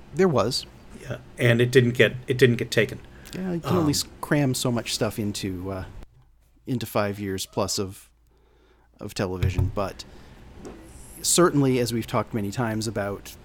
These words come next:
Speaker 1: kind of a, a redo of the show or relaunch of it, I think that's something that would be, uh, that would be welcomed in, in the twenty twenties.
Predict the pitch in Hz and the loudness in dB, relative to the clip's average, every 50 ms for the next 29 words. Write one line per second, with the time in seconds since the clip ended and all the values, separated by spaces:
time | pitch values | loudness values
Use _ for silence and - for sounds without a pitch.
0 | - - - - - - 107 101 107 - - - - 117 117 117 120 120 123 131 | -20 -20 -20 -18 -14 -12 -10 -10 -10 -10 -12 -8 -8 -6 -4 0 2 4 4 4
1 | 123 120 120 117 113 110 104 98 101 107 95 - - 117 101 98 98 98 95 98 | 4 4 4 4 4 2 0 -2 -4 -6 -4 0 0 0 0 2 0 0 -2 -2
2 | 98 95 104 107 104 104 104 104 101 - - - - - - - - 117 117 101 | -4 -4 -4 -4 -4 -2 -4 -4 -6 -8 -16 -20 -20 -20 -20 -10 -4 -2 0 0
3 | 101 98 - - 101 87 90 92 90 98 - 117 104 - - 92 92 - - 113 | 0 0 -2 -2 -2 -2 -4 -4 -6 -4 -4 -6 -6 -4 -6 -6 -4 -2 -4 -4
4 | 92 - 104 90 92 98 - - 104 - - - 101 98 95 92 - - - - | -4 -4 -6 -6 -6 -6 -6 -6 -8 -6 -4 -4 -4 -4 -4 -6 -10 -14 -20 -20
5 | - - - - - - - - - 95 101 92 - - - - - 60 - - | -20 -20 -20 -20 -20 -20 -20 -16 -8 -6 -4 -4 -4 -6 -8 -8 -10 -12 -14 -16
6 | - - - 165 - 101 110 107 113 107 110 110 95 98 - - 101 87 90 101 | -18 -16 -6 -6 -4 -4 -2 -2 -2 0 0 0 -2 -2 -2 -4 -6 -4 -2 -4
7 | 98 92 95 95 - - - - - - - - - - - - - - - 120 | -2 -2 -4 -4 -6 -10 -18 -20 -20 -20 -20 -20 -20 -20 -20 -20 -12 -4 -2 -2
8 | 104 107 - - 120 95 92 - - 104 90 85 92 101 - - | -2 -2 0 0 0 0 0 -2 -2 -4 -4 -4 -4 -6 -8 -8